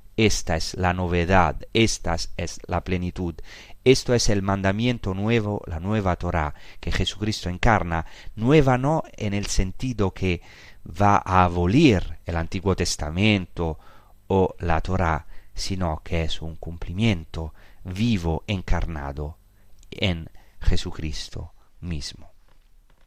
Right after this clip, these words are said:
Ahora vamos a reflexionar sobre estas palabras con un salmo que,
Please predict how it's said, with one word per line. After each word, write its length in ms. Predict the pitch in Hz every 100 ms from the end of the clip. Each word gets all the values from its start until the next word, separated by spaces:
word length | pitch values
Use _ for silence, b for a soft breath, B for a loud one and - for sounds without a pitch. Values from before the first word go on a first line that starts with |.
| _ - - - B B B B B -
Ahora 460 | 92 104 101 87 - - - -
vamos 720 | 85 87 87 82 - - - -
a 380 | 87 78 - - -
reflexionar 920 | - 80 78 - - 92 120 95 - -
sobre 340 | - - 82 80
estas 300 | - - -
palabras 680 | - 98 107 101 98 - b b b b b b
con 180 | - 82
un 140 | 80
salmo 640 | - 107 104 95 98 98 - - - - - - - -
que, 360 | 85 78 -